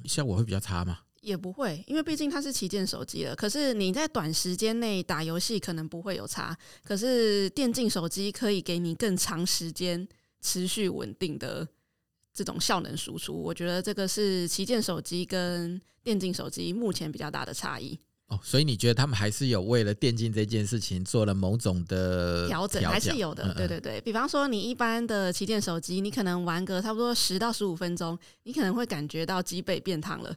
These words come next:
Speaker 2: 然后可能感觉效能输出没这么高了，或是说画面变得稍微卡顿了，这些是有可能发生的。但电竞手机通常是为了更长时间玩游戏存在，比方说有人手游一打就是一个小时，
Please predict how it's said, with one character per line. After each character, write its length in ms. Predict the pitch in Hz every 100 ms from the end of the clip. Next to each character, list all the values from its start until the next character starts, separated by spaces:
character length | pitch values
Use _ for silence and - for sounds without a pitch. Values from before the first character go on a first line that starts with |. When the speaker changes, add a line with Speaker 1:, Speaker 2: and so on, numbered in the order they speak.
| _ _
Speaker 2:
然 120 | - 175
后 320 | 196 180 165
可 160 | - 196
能 260 | 180 180
感 180 | 214 180
觉 140 | 175 190
效 180 | 262
能 140 | 190 180
输 180 | - 202
出 240 | 208 202
没 220 | 190 175
这 100 | 233
么 460 | 202 185 170 170 180 _ _ -
高 220 | 190 190
了， 120 | 185
或 140 | 185 226
是 100 | 208
说 160 | 208
画 220 | 220 233 202
面 160 | 196
变 140 | 214 170
得 60 |
稍 180 | 160 190
微 140 | 175 156
卡 260 | - - -
顿 180 | 175 -
了， 140 | - - - -
这 120 | 220
些 160 | 208 196
是 180 | 214
有 160 | 175 165
可 160 | 185 170
能 160 | -
发 180 | - 147
生 240 | 170 -
的。 160 | - 180 - - -
但 160 | 311
电 180 | 311 277
竞 160 | 254 233
手 160 | 180
机 180 | 165 196
通 220 | - 269
常 180 | 269 190
是 200 | - 233
为 240 | 226 220 175
了 100 | 175
更 180 | 226
长 200 | 190 170
时 200 | 175 170
间 220 | 165 180 175
玩 160 | 165
游 140 | 160 165
戏 180 | 190
存 220 | 170 - 156
在， 180 | 165
比 100 | 135
方 100 | 160
说 120 | 190 196
有 60 |
人 200 | 165 165
手 240 | 180 160 151
游 240 | 135 156
一 60 | 208
打 120 | - -
就 140 | 165
是 80 | 175
一 60 | -
个 80 |
小 180 | 180 -
时， 320 | 160 - 180